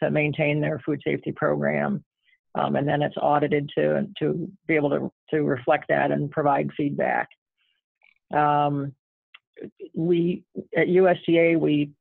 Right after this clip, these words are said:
purposefully, since we are not a regulatory agency,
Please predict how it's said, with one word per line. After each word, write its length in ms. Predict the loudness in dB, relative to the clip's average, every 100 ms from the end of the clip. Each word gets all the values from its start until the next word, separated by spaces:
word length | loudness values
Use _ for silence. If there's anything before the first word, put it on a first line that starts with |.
| -12
purposefully, 880 | 0 0 2 -4 -2 2 6 6 4 -4 _ _ _ -4
since 180 | -4 0
we 120 | 2
are 80 | 2
not 440 | 2 2 2 2 -2 -18 -2
a 120 | 0
regulatory 640 | 2 2 2 0 2 2 2
agency, 540 | 2 0 0 -4 -4